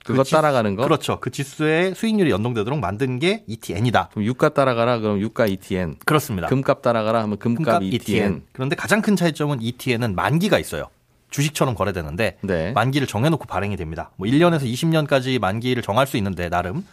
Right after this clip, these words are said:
Speaker 2: 보통 한 오에서 십 년 정도로 정하더라고요. 그래서 만기가 딱 되면 그때 가지고 있던 모든 자산을 청산해서 나눠줍니다.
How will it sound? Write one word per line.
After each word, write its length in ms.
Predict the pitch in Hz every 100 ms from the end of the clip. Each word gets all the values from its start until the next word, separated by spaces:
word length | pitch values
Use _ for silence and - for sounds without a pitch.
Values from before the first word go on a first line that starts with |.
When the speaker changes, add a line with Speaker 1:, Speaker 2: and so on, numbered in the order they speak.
| _ -
Speaker 2:
보통 260 | 151 175 180
한 80 | 139
오에서 260 | 131 160
십 120 | 160 196
년 140 | 220
정도로 260 | 185 143 113
정하더라고요. 640 | 95 101 92 80 101 185 - - - -
그래서 180 | 143 139
만기가 380 | 110 143 190 185
딱 160 | 214
되면 380 | - 110 160 113 -
그때 380 | - - 180 180
가지고 400 | 113 120 151 139
있던 240 | 127 127
모든 280 | 107 113 113
자산을 300 | 107 104 101
청산해서 440 | 131 170 160 123 101
나눠줍니다. 600 | 90 131 92 95 92